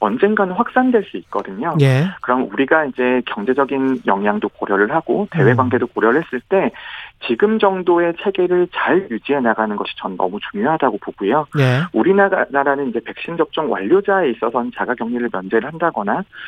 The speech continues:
Speaker 1: 아니면 입국 시에 피씨알 음성 확인서 제출을 의무화하고 있는데요.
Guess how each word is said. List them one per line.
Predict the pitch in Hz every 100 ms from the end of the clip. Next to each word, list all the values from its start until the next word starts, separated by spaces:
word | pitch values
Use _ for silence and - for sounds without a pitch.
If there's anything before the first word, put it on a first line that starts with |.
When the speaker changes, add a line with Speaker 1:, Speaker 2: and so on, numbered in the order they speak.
| -
Speaker 1:
아니면 | - 107 120 175
입국 | - - 202 175 -
시에 | 175 170 170 - - - _
피씨알 | - - 214 151
음성 | 101 113 175
확인서 | 165 160 156 143
제출을 | 104 - 110 110
의무화하고 | 98 110 196 190 175 117
있는데요. | 92 90 92 110 180